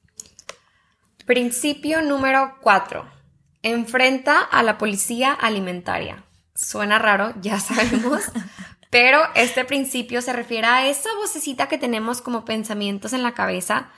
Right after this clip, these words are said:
las creencias y las voces negativas que te hacen o que te dicen qué comer,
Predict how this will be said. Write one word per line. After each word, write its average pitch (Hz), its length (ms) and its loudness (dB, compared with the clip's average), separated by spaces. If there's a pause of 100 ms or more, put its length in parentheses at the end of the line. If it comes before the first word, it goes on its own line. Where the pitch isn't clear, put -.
(280)
las 240 260 4
creencias 240 800 -2
y 262 520 -4
las 214 280 2
voces 226 260 -2
negativas 220 480 -2
que 226 100 -8
te 214 160 -2
hacen 226 560 0 (380)
o 214 80 -2
que 226 140 -4
te - 100 -4
dicen 254 380 2
qué 226 160 -8
comer, 226 600 -4